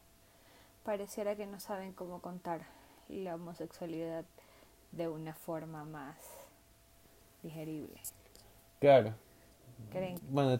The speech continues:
Speaker 2: tiene sentido el hecho de que no tengamos tantas, por ejemplo, comedias románticas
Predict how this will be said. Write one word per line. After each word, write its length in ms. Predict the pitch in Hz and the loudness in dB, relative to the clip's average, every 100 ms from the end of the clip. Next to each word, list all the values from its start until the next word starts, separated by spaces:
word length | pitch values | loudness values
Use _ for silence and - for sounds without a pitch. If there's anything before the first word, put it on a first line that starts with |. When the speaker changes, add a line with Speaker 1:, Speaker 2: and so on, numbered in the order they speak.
| - | 4
Speaker 2:
tiene 260 | 156 147 139 | 6 8 6
sentido 520 | - 123 - 139 117 | 4 2 8 8 8
el 120 | 110 | 6
hecho 240 | 113 110 117 | 2 2 2
de 160 | 110 | 2
que 140 | - 107 | 2 0
no 160 | 107 | 0
tengamos 520 | - 104 107 104 107 - | 2 2 2 0 -2 -2
tantas, 400 | 104 101 101 - | -2 0 0 -2
por 160 | - 101 | -2 0
ejemplo, 420 | 98 98 95 95 | 0 -2 0 -2
comedias 420 | 101 95 98 101 98 | 0 0 2 0 0
románticas 560 | 95 92 90 - - | -4 -4 -6 -8 -10